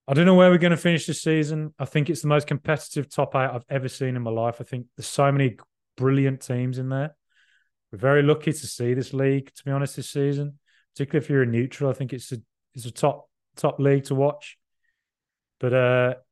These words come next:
with what I'm seeing at Aston Villa, I'm overjoyed. And all I can say is thank you, Unai Emery, for what you've done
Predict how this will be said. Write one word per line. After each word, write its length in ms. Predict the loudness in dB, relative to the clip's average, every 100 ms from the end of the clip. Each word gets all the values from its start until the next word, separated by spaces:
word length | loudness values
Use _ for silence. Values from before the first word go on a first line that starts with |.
| _ _ _
with 140 | -10
what 180 | -2 2
I'm 80 | 2
seeing 280 | 0 -2 -4
at 100 | -6
Aston 320 | -10 -10 -8
Villa, 320 | -4 -4 -6 -12 _ -8
I'm 140 | -2
overjoyed. 680 | 0 -2 -6 -8 -10 -12 -16 _ _ _ _ _ _ _ _
And 260 | -10 -4 0
all 160 | 2
I 60 | 2
can 140 | 0
say 240 | -4 -2 -2
is 100 | -2
thank 340 | -4 -4 -4
you, 80 | -2
Unai 380 | 0 0 0 -2
Emery, 280 | -4 -6 -10 -12
for 100 | -10
what 80 |
you've 160 | -8 -2
done 420 | 2 2 0 -6